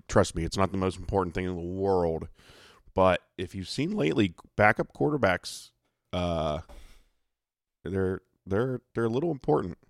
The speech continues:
I mean, God forbid your franchise guy goes down. Usually the season's over, regardless. But look, look what happened in, uh, Philly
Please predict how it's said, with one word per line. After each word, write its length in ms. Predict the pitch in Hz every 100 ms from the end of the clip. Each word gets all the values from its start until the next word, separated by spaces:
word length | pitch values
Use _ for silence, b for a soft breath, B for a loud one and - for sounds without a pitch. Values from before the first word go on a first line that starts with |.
| -
I 60 |
mean, 160 | 101 90
God 220 | 104 117
forbid 320 | - 101 117
your 100 | 98
franchise 480 | - 113 107 107 98
guy 200 | 104 101
goes 220 | 95 90
down. 240 | 87 95 90
Usually 280 | 92 87 92
the 120 | 87
season's 360 | - 85 78
over, 360 | 90 82 65 80 -
regardless. 560 | - 82 85 80 80 80
But 300 | - 90 - b b b b
look, 140 | 98 -
look 180 | 104 123
what 100 | 147
happened 360 | 139 127 123
in, 180 | 120 113
uh, 120 | 110
Philly 380 | 104 117 127 85